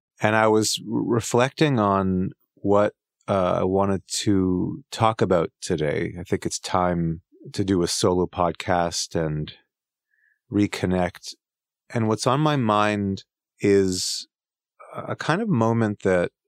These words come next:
I went through during my master's degree in psychology, which was a moment that I think a lot of people go through when they study, uh, a subject with a certain intensity.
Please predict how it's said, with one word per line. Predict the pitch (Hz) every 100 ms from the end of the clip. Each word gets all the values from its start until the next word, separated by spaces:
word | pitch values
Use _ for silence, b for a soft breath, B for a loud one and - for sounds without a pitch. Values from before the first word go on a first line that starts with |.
| -
I | 110
went | 110 131 -
through | - 104 92 92 92
during | 107 101 101 98
my | 90 90 87
master's | 85 87 98 101 98 87
degree | - 85 90 82
in | 82
psychology, | - 85 - 85 85 78 78 76 - _ _ _ _ _ _ _ _ _ _ _ _ _
which | 123 120 127 -
was | 127 123 123 - - - _ _ -
a | 131
moment | 127 147 165 156
that | 135 117
I |
think | 127 113
a |
lot | 107 117
of | 143 -
people | 110 107
go | 95 98
through | 92 - 98
when | 95 92
they | 95
study, | - - 104 98 92 90
uh, | 87 90 85 - -
a | 110
subject | - 101 90 98 82 - - 104
with | 120 92
a | 87
certain | - 101 95 90
intensity. | 85 - 110 113 98 82 87 87